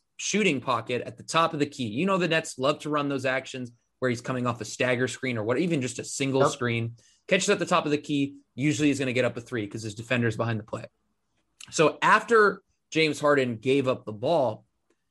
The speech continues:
Speaker 1: Jrue Holiday, who was defending James Harden, stunted or kind of faked in Joe Harris's direction to take away that three-pointer. He helped off James Harden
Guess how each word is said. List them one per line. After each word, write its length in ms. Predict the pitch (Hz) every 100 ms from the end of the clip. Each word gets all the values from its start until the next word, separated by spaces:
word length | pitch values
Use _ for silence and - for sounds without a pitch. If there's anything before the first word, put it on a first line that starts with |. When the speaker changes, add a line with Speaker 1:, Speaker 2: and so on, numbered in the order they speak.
| _ _ -
Speaker 1:
Jrue 240 | 120 233 202
Holiday, 440 | 208 208 139 117
who 120 | 147
was 160 | 139 107
defending 640 | 117 - 196 254 226 143
James 280 | 120 123 110
Harden, 400 | 123 113 107 113 - _ _ _ _ _ -
stunted 760 | - - 208 233 233 123 113 117
or 140 | 135
kind 240 | - 151 127
of 120 | 113
faked 600 | - - 190 196 - - _ _ _ _
in 220 | 151 156 127
Joe 240 | 143 147
Harris's 480 | 139 135 123 135 107
direction 800 | 123 107 131 190 - 113 107 110 _ _ _ _
to 120 | - 143
take 360 | - 214 233
away 540 | 202 156 143 127 113 113 _ _ _ -
that 300 | 131 123 -
three-pointer. 600 | 139 120 160 160 107 - -
He 180 | 185 147
helped 420 | 117 196 220 - - -
off 340 | 175 170 156
James 300 | 131 147 117
Harden 520 | 190 220 139 113 127